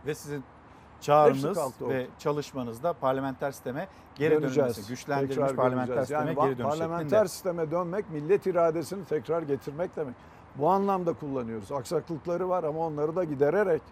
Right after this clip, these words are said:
Speaker 2: iyi niyetle güzel şeyler yapacağız. Bir gelenek, bir demokrasi geleneğimiz var, kültürümüz var. Onun üzerine koyarak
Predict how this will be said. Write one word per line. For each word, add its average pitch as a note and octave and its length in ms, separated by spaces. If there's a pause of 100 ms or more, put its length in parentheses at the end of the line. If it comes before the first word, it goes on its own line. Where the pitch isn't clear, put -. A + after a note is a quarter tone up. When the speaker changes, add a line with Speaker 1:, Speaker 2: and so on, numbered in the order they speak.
(600)
Speaker 2:
iyi E3 220
niyetle E3+ 420
güzel E3 360
şeyler D#3 380
yapacağız. D#3+ 480
Bir B2 80
gelenek, D#3 420 (460)
bir C#3+ 140
demokrasi E3 540
geleneğimiz E3+ 640
var, D#3 260
kültürümüz E3+ 500
var. D#3+ 140 (100)
Onun F#3 260
üzerine G#3 360
koyarak D3+ 440